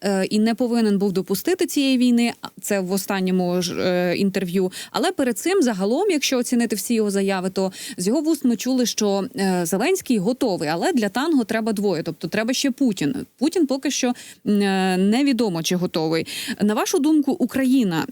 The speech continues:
наскільки, е, я-, як ми правильно, чи правильно ми діємо, чи правильну ми тактику зараз займаємо?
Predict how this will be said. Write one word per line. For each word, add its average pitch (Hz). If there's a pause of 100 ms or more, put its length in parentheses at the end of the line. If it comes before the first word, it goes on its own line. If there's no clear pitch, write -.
наскільки, 294
е, 202 (380)
я-, -
як 254
ми 285
правильно, 220
чи 240
правильно 208
ми 185
діємо, 254
чи 196
правильну 233
ми 208
тактику 196
зараз -
займаємо? -